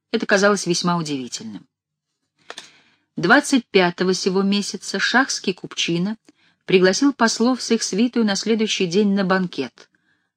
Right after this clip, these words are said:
причем он одновременно захотел знать имя и титул нашего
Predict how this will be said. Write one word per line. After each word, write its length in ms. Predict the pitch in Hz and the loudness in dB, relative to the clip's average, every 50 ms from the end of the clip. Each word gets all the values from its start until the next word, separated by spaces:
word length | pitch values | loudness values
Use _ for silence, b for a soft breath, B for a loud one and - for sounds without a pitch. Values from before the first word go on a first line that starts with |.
| _ - | _ -8
причем 360 | - 156 - - 190 196 - - | -6 -4 0 2 2 2 2 0
он 180 | 185 185 190 | -2 0 0
одновременно 680 | 180 165 156 165 165 151 170 202 254 262 233 196 160 147 | 0 0 0 -2 -2 0 2 4 6 6 6 4 4 0
захотел 500 | 135 139 - - 139 - - 180 196 196 | -2 -4 -6 -6 -8 -4 -2 -2 -2 -2
знать 440 | 170 156 165 165 165 160 - - - - | -2 -2 -2 -2 -2 -2 -4 -10 -8 -4
имя 320 | 202 226 240 233 226 202 | 2 4 6 6 6 4
и 220 | - - 175 170 - | 0 -4 -8 -8 -6
титул 500 | - - 214 226 - - 220 208 196 - _ _ _ _ _ _ _ _ - | -4 -2 -2 -2 0 0 -2 -2 -2 -4 _ _ _ _ _ _ _ _ -4
нашего 580 | 160 185 202 202 - - 185 175 180 180 175 | 0 0 0 0 0 -2 0 2 2 0 0